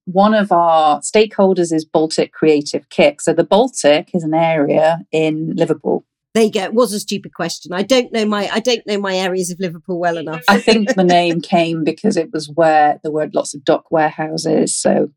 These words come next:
Speaker 1: you know, back in the last century, and you'd have a lot of trade routes coming from the Baltic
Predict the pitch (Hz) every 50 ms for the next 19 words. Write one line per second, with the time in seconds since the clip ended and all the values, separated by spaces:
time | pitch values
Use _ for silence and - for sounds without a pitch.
0 | _ _ _ - 151 147 151 156 - - 170 165 - - - 147 151 - 147 151
1 | - - - 156 151 - - - 156 151 147 151 151 160 147 160 - - - -
2 | 156 - - - - - - - - - 160 156 151 151 - - 151 151 - -
3 | - - - 151 151 156 156 160 - - 156 151 147 - 156 156 - - - -
4 | - 208